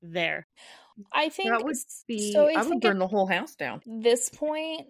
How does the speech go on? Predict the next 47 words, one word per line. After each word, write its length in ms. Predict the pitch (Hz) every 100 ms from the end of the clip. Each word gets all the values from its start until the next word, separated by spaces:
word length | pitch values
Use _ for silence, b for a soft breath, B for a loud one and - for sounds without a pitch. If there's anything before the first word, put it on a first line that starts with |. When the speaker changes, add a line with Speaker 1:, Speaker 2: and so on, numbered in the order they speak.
| 220
Speaker 2:
they 160 | 240
think, 360 | 254 254 247 -
like, 260 | 123 226 233
it's 180 | 220 240
a, 120 | 214 -
it's 180 | 220 -
a 40 |
young 280 | 240 233 226
kid 520 | 220 214 185 190 220 - _ _ _ - -
who 140 | 240 220
drowned, 460 | 190 147 92 226
and 100 | 226
they 100 | 220
feel 180 | 220 220
somewhat 560 | - - 226 208 196 -
sorry 340 | 190 117 -
for 240 | - -
it, 100 | 113
I 80 | 117
guess. 380 | - 64 - - -
Speaker 1:
That 180 | 233 -
Speaker 3:
Um, 100 | 214
Speaker 2:
I 80 | 220
Speaker 1:
kid's 40 | 427
Speaker 2:
don't 140 | 208
Speaker 1:
been 100 | 208
dead 160 | 208 196
Speaker 2:
know. 40 |
Speaker 1:
for 80 | 208
a 60 | 190
long 320 | 180 185 175
time. 300 | 180 - - - _ _ B B B B _ B B B _ _
Speaker 3:
I 120 | 247
feel 300 | 277 - 349 339
like 280 | 349 339 -
it 180 | 277 269
starts 540 | - - 247 254 -
off 320 | 208 214 -
with, 140 | 240 240
like, 200 | 208 202
cute 400 | - 220 208 -
little, 360 | 202 196 196 -
"Oh, 220 | 302 330
he's 200 | 392 403
just 220 | 415 403
moving 400 | 370 359 359 359
the 140 | 349